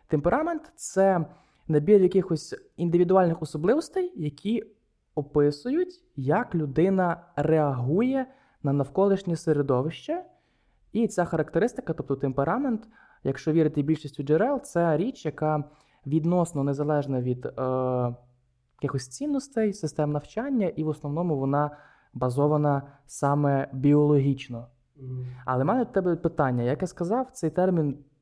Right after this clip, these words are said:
Speaker 1: поширений в простонароді, ним часто кидаються. Я думаю, що ти чи-, також нерідко в розмові стикався з цим терміном.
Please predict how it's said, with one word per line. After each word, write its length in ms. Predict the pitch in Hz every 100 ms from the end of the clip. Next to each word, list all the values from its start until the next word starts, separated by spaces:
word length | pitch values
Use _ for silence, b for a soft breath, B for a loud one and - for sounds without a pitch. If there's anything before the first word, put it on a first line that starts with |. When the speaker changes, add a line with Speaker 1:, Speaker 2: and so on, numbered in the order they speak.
| _
Speaker 1:
поширений 680 | - 156 - 190 147 139 127
в 540 | 123 127 135 131 127 127 127
простонароді, 760 | 147 143 147 143 160 294 285 220 B B
ним 160 | 139 143
часто 380 | 143 196 196 170
кидаються. 720 | - 139 220 294 285 190 170 B B B B
Я 120 | 139
думаю, 320 | 151 175 170
що 100 | 156
ти 140 | 151 151
чи-, 120 | 151
також 460 | - 147 143 156 139
нерідко 640 | 139 147 - 127 123 123 _ _ -
в 40 |
розмові 460 | 139 135 143 127 127
стикався 500 | - 143 143 127 123
з 100 | -
цим 140 | 131
терміном. 540 | 143 196 247 233 220